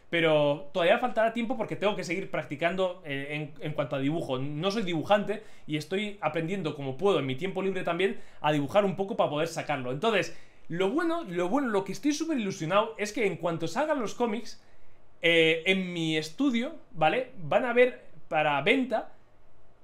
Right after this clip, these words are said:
figuras de ese cómic. Porque este cómic lo llevo pensando desde que tenía muy pocos años, o sea, desde que leía a Spider-Man, que tal. Evidentemente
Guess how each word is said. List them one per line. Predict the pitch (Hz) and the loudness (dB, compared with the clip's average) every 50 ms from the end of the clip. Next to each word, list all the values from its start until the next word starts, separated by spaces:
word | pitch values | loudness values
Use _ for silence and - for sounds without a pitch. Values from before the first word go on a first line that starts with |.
| - - - | -14 -8 -2
figuras | - 190 175 165 233 277 302 285 262 226 214 - - - | -2 0 0 2 4 4 6 6 4 4 0 -6 -8 -6
de | 185 143 151 160 160 170 202 | -2 0 0 0 2 2 2
ese | 226 220 - 214 202 - - - - - | 0 2 0 -4 -6 -8 -12 -12 -10 -4
cómic. | - 190 165 139 123 120 - - - - - - - - - - - - - | -2 -2 -2 -2 -4 -6 -10 -12 -14 -14 -14 -16 -18 -18 -18 -16 -14 -4 2
Porque | 196 196 196 190 196 190 190 190 - - - - - - - | 4 4 6 8 6 6 6 4 0 -8 -10 -12 -14 -4 -2
este | 226 277 - 339 - | 0 0 0 -2 -2
cómic | 339 302 269 247 - - - - - - - | 0 2 2 2 0 -2 -6 -12 -16 -12 -8
lo | 170 170 165 | -2 0 0
llevo | 165 190 254 311 302 | 2 2 2 0 0
pensando | 285 247 208 - 226 247 277 294 277 | 0 -2 -2 -2 -4 -4 -2 -2 0
desde | 208 196 170 135 160 147 | 0 0 0 0 -2 -4
que | - | -4
tenía | 151 - 156 160 190 247 302 302 302 - - - - - - - - | -4 -4 -4 -2 0 2 2 2 2 0 -6 -12 -12 -14 -16 -10 -6
muy | 170 185 208 285 349 359 330 | -2 0 2 2 2 2 2
pocos | 339 311 240 - 202 190 | 0 -2 -2 -2 -2 0
años, | 202 208 202 190 220 - | 0 0 0 0 -2 -6
o | - | -4
sea, | - 175 147 139 143 | -2 0 0 0 0
desde | 147 151 151 139 151 | 0 -2 -2 -2 -4
que | 151 151 | -4 -2
leía | 143 147 175 202 226 202 | -2 -2 0 0 0 0
a | 175 | 0
Spider-Man, | - - - - 220 208 185 180 175 175 170 165 | 0 -4 -6 -6 -4 -4 -4 -4 -4 -4 -6 -6
que | - 156 143 139 139 139 135 - | -4 -4 -4 -2 -2 -2 0 2
tal. | 208 220 233 226 - - - - | 2 2 0 -2 -6 -12 -8 -4
Evidentemente | 160 156 170 202 226 226 233 233 214 202 | 0 2 4 4 4 2 2 0 0 0